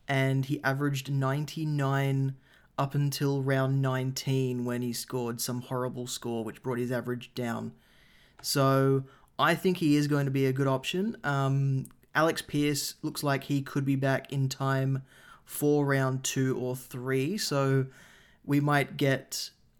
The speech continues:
a slow-ish start, but I don't think they're planning on him playing a lockdown role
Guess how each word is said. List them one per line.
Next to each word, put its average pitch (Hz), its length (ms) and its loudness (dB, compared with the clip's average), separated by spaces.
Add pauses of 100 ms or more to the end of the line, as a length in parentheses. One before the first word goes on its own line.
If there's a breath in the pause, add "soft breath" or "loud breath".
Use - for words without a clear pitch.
(600)
a 143 120 2
slow-ish 143 920 2
start, 147 480 0
but - 80 -6
I 139 60 -2
don't 165 280 0
think - 540 -2
they're 147 180 2
planning 139 520 0
on 127 140 0
him 127 220 -2
playing 123 300 -2
a 117 140 -4
lockdown 120 580 -4
role 117 380 -4